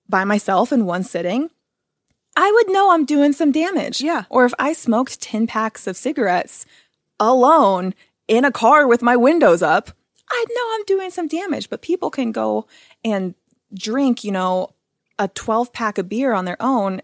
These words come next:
Speaker 1: and, and they don't really think about, like, "Oh, what is this doing to my liver, my esophagus, um, the rest of my body, my digestive system?" Um,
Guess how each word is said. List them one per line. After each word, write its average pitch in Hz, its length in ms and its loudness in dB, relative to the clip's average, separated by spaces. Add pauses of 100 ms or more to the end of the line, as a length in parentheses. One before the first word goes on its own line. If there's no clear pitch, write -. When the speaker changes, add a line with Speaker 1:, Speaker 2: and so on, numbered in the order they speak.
Speaker 1:
and, 190 280 -6
and 196 180 -4
they 185 140 -4
don't 208 200 -4
really 190 200 -6
think 311 260 -8
about, - 220 -6
like, 185 180 -8
"Oh, 240 120 -10
what 196 180 -8
is 208 80 -12
this 196 160 -10
doing 190 320 -10
to 202 320 -10 (380)
my 190 120 -8
liver, 185 460 -6
my 175 280 -10
esophagus, 180 1040 -8
um, 175 480 -8
the 190 180 -10
rest 190 380 -6
of 240 140 -8
my 170 160 -10
body, 165 540 -10
my 180 240 -8
digestive 190 640 -10
system?" 165 680 -14 (880)
Um, 185 580 -4